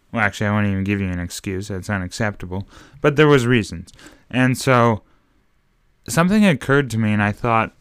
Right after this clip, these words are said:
"This is a pretty cool topic, and it's something I wanna talk about." So in the future, I'll also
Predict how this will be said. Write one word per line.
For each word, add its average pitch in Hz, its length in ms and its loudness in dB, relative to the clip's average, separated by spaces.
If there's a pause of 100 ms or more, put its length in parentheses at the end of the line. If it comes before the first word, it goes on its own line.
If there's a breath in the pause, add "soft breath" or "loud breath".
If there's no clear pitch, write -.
"This 120 160 -8
is 165 140 -4
a 165 60 -2
pretty 131 280 4
cool 117 200 0
topic, 110 500 -4
and 107 100 0
it's 95 120 -4
something 120 240 -2
I 117 60 0
wanna 107 120 0
talk 101 240 -2
about." 90 280 -8
So 127 320 -2 (380 soft breath)
in 156 120 -2
the 175 100 2
future, 143 380 0
I'll 123 140 2
also 120 640 0